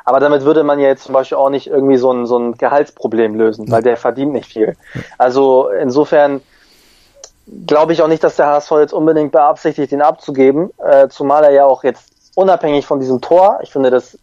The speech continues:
Speaker 1: das sollte man einfach ausklammern und das jetzt nicht zu hoch bewerten, aber unabhängig von diesem Tor hat er ja in einigen Spielen schon gezeigt, okay, der braucht halt einen gewissen Rhythmus,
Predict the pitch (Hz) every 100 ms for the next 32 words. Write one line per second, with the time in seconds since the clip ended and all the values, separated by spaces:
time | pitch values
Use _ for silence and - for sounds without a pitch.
0 | _ 131 - _ _ 135 135 131 131 127
1 | 120 127 135 - 123 120 139 151 117 117
2 | 123 135 - 139 139 - 123 120 123 180
3 | - - - - 139 143 165 165 165 156
4 | 143 151 135 139 - 190 175 165 147 143
5 | 143 - _ _ 135 147 170 170 156 -
6 | 175 170 147 170 151 147 165 165 147 -
7 | 175 196 - 147 143 147 175 - 170 151
8 | 147 151 - 151 165 - 170 180